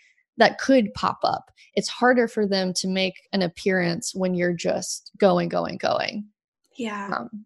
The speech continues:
Speaker 2: that's
Speaker 1: but I love your
Speaker 2: awesome.
Speaker 1: prompts. I'm gonna use those.
Speaker 2: Aren't they, like, legit? When I, like, as
Speaker 1: Yeah.
Speaker 2: we were, we were talking and I, I was like, "Oh my gosh," like, pulling these different things. I was like, "I haven't made the art yet." So I feel like it's just gonna be really interesting to kind of what, what comes out of that. But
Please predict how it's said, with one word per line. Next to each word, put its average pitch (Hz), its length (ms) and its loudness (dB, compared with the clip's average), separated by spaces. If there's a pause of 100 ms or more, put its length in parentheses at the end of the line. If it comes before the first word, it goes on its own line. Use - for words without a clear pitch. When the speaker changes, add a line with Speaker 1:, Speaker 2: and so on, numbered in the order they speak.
(100)
Speaker 2:
that's 254 80 -4
Speaker 1:
but 214 100 6
I 226 60 10
love 214 200 4
your 339 120 2
Speaker 2:
awesome. 233 160 -14
Speaker 1:
prompts. 226 340 -4
I'm 202 100 -6
gonna 240 140 0
use 190 300 -4
those. - 520 -10 (200)
Speaker 2:
Aren't 311 180 6
they, 381 240 8
like, 247 240 4
legit? 233 480 4
When 269 140 6
I, 240 160 4
like, 254 120 8
as 370 320 8
Speaker 1:
Yeah. - 20 6
Speaker 2:
we 302 120 8
were, 254 180 6
we 285 120 8
were 262 80 6
talking 302 680 4
and 226 200 2
I, 226 140 4
I 240 80 0
was 233 200 0
like, 226 260 2 (200)
"Oh 302 80 8
my 285 100 8
gosh," 269 300 4
like, 233 120 -4
pulling 277 280 4
these 247 120 2
different 220 280 -4
things. 285 160 0
I 233 40 0
was 220 100 -4
like, 196 240 -6 (180)
"I 220 140 2
haven't 247 420 2
made 220 180 4
the - 100 2
art 202 220 2
yet." 175 240 0
So 185 320 -2
I 208 100 -4
feel 208 140 -6
like 175 180 -4
it's 190 140 -10
just - 100 -12
gonna 190 140 -4
be 185 80 -2
really 185 200 -6
interesting 185 320 -8
to - 60 -14
kind 196 140 -12
of 226 140 -14
what, - 220 -4 (180)
what 180 160 -4
comes 196 180 -4
out 117 160 -2
of - 80 -10
that. - 140 -4 (120)
But 175 140 -2